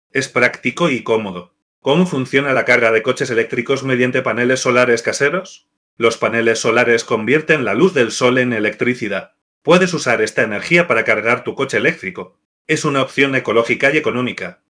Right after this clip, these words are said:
Para un análisis más detallado sobre cómo los coches eléctricos ayudan al medio ambiente,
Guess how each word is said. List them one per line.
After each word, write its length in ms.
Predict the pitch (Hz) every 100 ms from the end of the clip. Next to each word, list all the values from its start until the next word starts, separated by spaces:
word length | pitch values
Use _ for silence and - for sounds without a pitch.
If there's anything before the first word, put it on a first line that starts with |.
| _
Para 180 | 131 113
un 140 | 110
análisis 580 | 110 104 131 143 170 131
más 240 | 117 117 117
detallado 540 | 113 113 127 147 143
sobre 280 | 135 113 120
cómo 220 | 117 107
los 180 | 104 104
coches 320 | 160 151 151
eléctricos 600 | 120 143 - 131 135 147
ayudan 420 | 113 117 165 175
al 80 | 131
medio 360 | 117 147 135 123
ambiente, 580 | 104 113 104 107 101